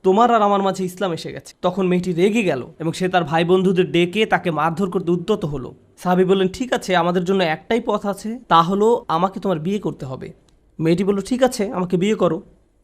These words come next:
তিনি বললেন, "আগে আমাকে রাসূল সাল্লাল্লাহু আলাইহি ওয়াসাল্লামকে জিজ্ঞেস করতে হবে," কারণ তিনি জানতেন না যে অমুসলিম কাউকে বিয়ে করা যাবে কি না। তারপর তিনি রসুল সাল্লাল্লাহু আলাইহি সাল্লামের কাছে ফেরত গেলেন এবং তাকে জিজ্ঞেস করলেন।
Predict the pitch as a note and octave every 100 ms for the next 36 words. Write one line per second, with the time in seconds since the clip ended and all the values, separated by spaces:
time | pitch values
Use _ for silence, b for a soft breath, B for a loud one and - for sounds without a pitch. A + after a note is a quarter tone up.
0 | _ _ _ _ F3 E3+ F3+ F#3+ F#3 D3+
1 | E3+ A3+ G#3 G#3 G3 F3+ G#3 G#3 F#3+ F#3+
2 | A3 A3 G#3 F3+ D3+ E3 E3+ G#3+ G3+ -
3 | C#3+ C3 C3 - _ _ E3 E3 E3 F3
4 | D#3+ D#3+ F#3+ B3+ A3+ E3+ F3 F3 - E3
5 | F#3 F3+ A3 G#3 F#3+ F3+ F3 F3 F#3 E3
6 | D3 D3 D3+ G3+ G3+ D#3+ C#3 C3 - _
7 | _ _ _ - E3 D#3+ G#3+ A3+ A3 G3
8 | F#3 G#3 F3+ F3+ F#3 G#3 G#3 G#3 F#3+ F#3+
9 | F3+ E3 F3+ G3 F#3 G#3 G#3+ D4+ _ _
10 | - E3 F3 D#3+ D#3 F#3 A3 A#3+ D#3 B2+
11 | C3